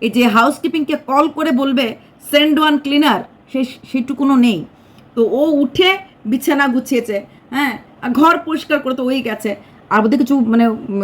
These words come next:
কাপড় চোপড় পড়েছিল কিছু, ওটি, ওগুলি হয়তো ঠিকঠাক করেছে, কারণ ও ম্যান্ডিকেই তো ফলো করছে। "ও দিদি ভাই, ও দিদি ভাই", দিদি ভাই ছাড়া উপায় নেই। উঠতে দিদি ভাই, বসতে দিদি ভাই। তারপর, "যাও গিয়ে চিরুনি নিয়ে এসো।" কালকে রাত্রে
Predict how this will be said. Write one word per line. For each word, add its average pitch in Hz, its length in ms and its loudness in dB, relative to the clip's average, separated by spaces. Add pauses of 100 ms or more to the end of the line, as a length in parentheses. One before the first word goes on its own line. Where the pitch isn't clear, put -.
কাপড় 240 260 0
চোপড় 233 180 0
পড়েছিল 240 260 2
কিছু, 226 180 0
ওটি, 214 100 0
ওগুলি 226 320 2 (360)
হয়তো 247 160 -2
ঠিকঠাক 277 520 0
করেছে, 160 360 -4 (380)
কারণ 226 140 4
ও 277 60 4
ম্যান্ডিকেই 294 580 2
তো 440 120 -2
ফলো 381 320 0
করছে। 226 560 -4 (440)
"ও 349 140 2
দিদি 359 320 4
ভাই, 349 400 2
ও 320 160 0
দিদি 359 260 0
ভাই", 349 400 2
দিদি 254 280 0
ভাই 269 180 0
ছাড়া 254 220 -2
উপায় 226 320 -2
নেই। 170 240 -4 (400)
উঠতে 262 240 0
দিদি 269 200 4
ভাই, 294 200 2 (340)
বসতে 202 240 -2
দিদি 170 200 -2
ভাই। 165 180 -8 (480)
তারপর, 247 580 4 (520)
"যাও 359 460 6 (500)
গিয়ে 269 100 -8
চিরুনি 427 360 -2
নিয়ে 381 180 0
এসো।" 240 280 -2 (340)
কালকে 254 280 0
রাত্রে 269 400 0